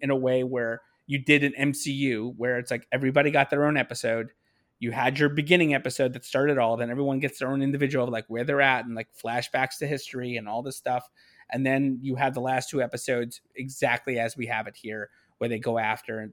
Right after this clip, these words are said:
to deal with the Celestial. I don't think, you're not changing anything. You're just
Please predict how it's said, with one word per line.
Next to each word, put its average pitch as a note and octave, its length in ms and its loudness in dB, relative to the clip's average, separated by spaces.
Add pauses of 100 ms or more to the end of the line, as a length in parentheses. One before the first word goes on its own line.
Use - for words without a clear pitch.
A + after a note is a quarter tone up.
to A2 140 -10 (180)
deal A#2+ 180 -2
with A2+ 160 -8
the A2 160 -10
Celestial. G#2 480 -8
I C#3+ 80 -2
don't D#3 160 -4
think, F#3 180 -6 (300)
you're D#3 100 6
not A3 160 6
changing D#3+ 460 2
anything. C3 340 -2
You're A#2 120 -6
just C#3+ 240 2